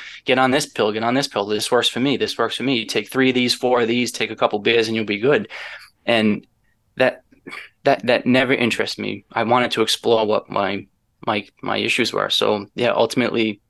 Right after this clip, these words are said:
that day when I went into it, and like I said, this was after mul-, multiple months of prepping and trying to get as much information as I could about the,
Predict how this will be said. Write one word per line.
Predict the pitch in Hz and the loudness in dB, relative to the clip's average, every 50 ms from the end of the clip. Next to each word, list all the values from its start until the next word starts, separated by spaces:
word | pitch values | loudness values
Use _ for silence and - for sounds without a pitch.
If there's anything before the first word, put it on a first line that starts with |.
| _ _ _ | _ _ _
that | 120 120 113 107 | 0 0 0 2
day | - 117 113 117 | 2 2 4 4
when | 113 113 110 | 2 2 0
I | 110 107 | -2 -2
went | 107 107 107 | -2 -2 -4
into | 117 110 - 104 98 | -4 -4 -2 -2 -2
it, | 104 - | -2 0
and | - 113 110 | 0 0 0
like | 113 - | 0 0
I | 117 | -2
said, | - - 127 107 | -2 -2 0 0
this | 123 - | 0 0
was | - 117 107 | 0 2 2
after | 113 104 - - 113 110 104 - - - - - - - - _ _ - _ _ _ | 2 0 2 0 -2 -2 -2 -6 -16 -20 -20 -20 -20 -20 -20 _ _ -20 _ _ _
mul-, | - - 104 110 120 135 - | -6 -2 0 2 2 2 4
multiple | 127 127 127 - 123 113 | 2 2 2 4 2 2
months | 107 110 117 113 - | 4 2 2 2 0
of | - 101 | -4 -6
prepping | - - - 110 - - 120 110 | -6 -2 -2 -2 0 0 -2 -2
and | 107 101 | -2 -4
trying | 98 - 110 107 | -2 -4 -4 -2
to | 104 | -2
get | 107 110 | -2 -2
as | 107 107 | -2 -4
much | 113 110 - | -6 -6 -4
information | - 113 - 110 107 110 110 - 110 110 | -4 -4 -4 -4 -4 -2 -2 -2 -2 -2
as | 101 110 | -2 -4
I | 101 | -4
could | - - - | 0 0 0
about | 101 98 107 101 | 0 0 -2 -2
the, | - - | -2 -8